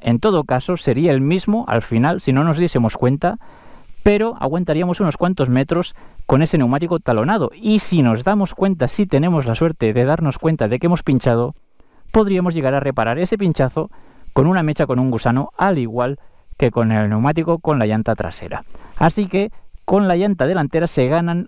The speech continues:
algo de posibilidades de poder reparar con un gusano y no tener que desmontar toda la rueda, meter la cámara y perder esa hora, hora y pico, eh, tan incómoda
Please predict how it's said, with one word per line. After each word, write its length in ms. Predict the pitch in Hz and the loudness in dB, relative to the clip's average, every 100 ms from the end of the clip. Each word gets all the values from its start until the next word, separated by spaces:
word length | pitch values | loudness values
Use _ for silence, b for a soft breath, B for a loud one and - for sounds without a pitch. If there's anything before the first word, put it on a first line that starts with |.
| - | -4
algo 440 | 175 190 170 180 | 0 0 0 0
de 120 | 196 | 0
posibilidades 960 | 190 170 196 123 120 127 143 160 - - b b b b - | 0 0 2 4 2 2 2 0 -4 -14 b b b b -4
de 320 | 117 120 135 120 | 0 4 4 2
poder 320 | 117 127 170 | 0 0 0
reparar 380 | 180 180 185 185 | 0 -2 -2 -2
con 160 | 135 | 0
un 80 | 135 | 0
gusano 420 | 143 151 135 151 | 0 0 0 -2
y 200 | - 160 | -2 0
no 100 | 180 | 2
tener 260 | 175 147 147 | 2 0 0
que 120 | 143 | 0
desmontar 380 | 131 127 123 131 | -2 0 0 0
toda 180 | - 180 | 0 0
la 140 | 135 | 0
rueda, 280 | 131 135 135 | 0 0 0
meter 440 | 139 127 117 139 135 | -2 -2 -2 0 0
la 100 | 135 | 0
cámara 400 | 120 123 123 139 b b | -2 0 -2 -4 b b
y 180 | - 185 | 0 2
perder 400 | 143 120 123 127 - | 2 2 2 -2 -2
esa 380 | 156 151 - 107 | -2 -2 -2 0
hora, 280 | 127 127 | 0 0
hora 160 | 143 139 | 0 -2
y 40 | |
pico, 400 | 113 123 - 135 - b b b - | -2 -4 0 -2 -2 b b b -4
eh, 400 | - 120 110 107 | 2 2 2 0
tan 200 | 117 135 | 0 0
incómoda 800 | 123 120 - 123 113 113 127 - | 0 -4 -2 0 2 0 -2 -6